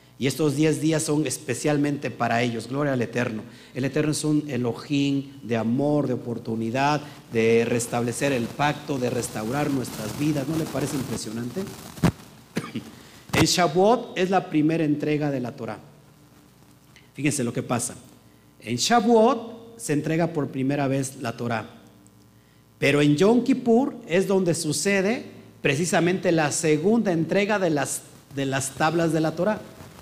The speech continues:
Es el cara a cara, todo es cíclico en la Torah. Entonces en Yom Teruah ya se los había explicado, ¿no?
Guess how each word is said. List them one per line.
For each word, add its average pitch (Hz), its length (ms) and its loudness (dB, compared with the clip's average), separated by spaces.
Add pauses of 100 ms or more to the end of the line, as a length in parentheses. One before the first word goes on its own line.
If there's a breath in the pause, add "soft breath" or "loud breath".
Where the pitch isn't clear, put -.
(340)
Es 165 240 0
el 160 200 2 (120)
cara 220 640 2
a 156 220 -4
cara, 151 460 2 (160)
todo 170 240 4
es 170 100 0
cíclico 165 360 -2
en 113 80 -2
la 113 40 -4
Torah. 107 220 -8 (680)
Entonces 110 220 -8
en 131 60 0
Yom 190 160 4
Teruah 196 240 6
ya 196 100 4
se 190 80 0
los 151 140 0
había 160 140 2
explicado, 165 480 -2
¿no? 214 80 -2